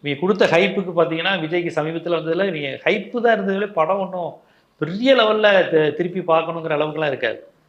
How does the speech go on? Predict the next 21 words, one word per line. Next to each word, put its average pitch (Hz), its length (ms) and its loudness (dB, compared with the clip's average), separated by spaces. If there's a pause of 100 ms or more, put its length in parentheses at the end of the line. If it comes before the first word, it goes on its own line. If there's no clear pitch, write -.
(200)
ஆனா 220 180 4
அந்த 254 120 4
ஹைப்பை 233 340 2
பாருங்க, 180 480 2 (360)
அப்படி 151 360 -12
இப்படி 147 560 -8 (460)
அப்படிங்கிற 139 460 -6
மாதிரியான 147 360 0
இருக்கு. 127 200 -4
ஆனா 185 140 0
படம் 208 380 2
வந்து 214 220 -2
இப்ப 175 180 -6
என்னன்னா, 170 600 -4 (460)
ஏதாவது 175 340 2
ஒரு 180 140 2
லீ-, 156 320 0
ஹாலிடே 185 540 2
ஒட்டி 156 320 -6
ரிலீஸ் 156 300 -10
பண்ணிடுறாங்க. 117 440 -6